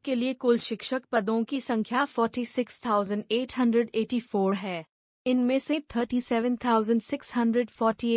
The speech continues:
एट पदों पर शिक्षकों की नियुक्ति की गई है, लेकिन बाकी के नाइन थाउजेंड टू हंड्रेड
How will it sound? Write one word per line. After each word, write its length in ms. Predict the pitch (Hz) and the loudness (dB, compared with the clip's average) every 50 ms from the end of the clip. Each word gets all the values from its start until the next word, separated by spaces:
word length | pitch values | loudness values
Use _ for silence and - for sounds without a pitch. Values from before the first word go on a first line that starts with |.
| 226 | 2
एट 100 | 240 - | 2 0
पदों 340 | - - 311 277 226 262 277 247 | 0 0 0 2 4 2 2 2
पर 160 | - 269 247 | 2 0 0
शिक्षकों 600 | - - - 226 - - - 233 - 220 208 214 | 0 -2 -4 -4 -4 -4 -8 -6 -2 0 -2 0
की 140 | - 262 233 | 0 0 0
नियुक्ति 480 | 214 202 196 190 180 - - - 254 | 2 2 2 0 -2 -4 -4 -6 -6
की 180 | 247 - 254 220 | -4 -4 -6 -4
गई 200 | 196 202 190 202 | -2 -2 -2 -2
है, 160 | 196 214 233 | -2 -2 -2
लेकिन 360 | 240 226 208 - 240 226 220 | -2 -2 -2 0 0 0 2
बाकी 360 | 208 208 196 190 - - 262 | 2 2 0 0 0 -4 -6
के 140 | 254 - 240 | -2 0 0
नाइन 300 | 214 202 196 226 269 262 | 2 2 2 2 2 0
थाउजेंड 500 | 247 240 233 208 202 202 180 208 202 208 | 0 2 2 4 4 4 2 2 0 0
टू 180 | - - 294 311 | 0 0 0 0
हंड्रेड 380 | 269 254 254 233 220 247 247 | 2 2 2 2 2 2 0